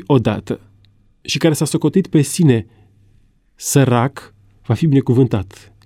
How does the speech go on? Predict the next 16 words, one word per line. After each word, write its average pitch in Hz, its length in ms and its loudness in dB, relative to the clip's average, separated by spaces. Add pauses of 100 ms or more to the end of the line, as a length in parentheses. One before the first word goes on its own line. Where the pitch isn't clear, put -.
(120)
iar 123 200 0
fariseul 120 540 2
plin 143 280 2
de 120 100 2
îndreptățire 113 600 0
de 110 120 -2
sine 160 440 0 (460)
este 120 500 0 (160)
dat 117 400 0
la 113 240 0
o 107 60 0
parte. - 480 -10 (600)
În 143 80 2
împărăția 196 360 2
lui 196 120 4
Dumnezeu 127 600 0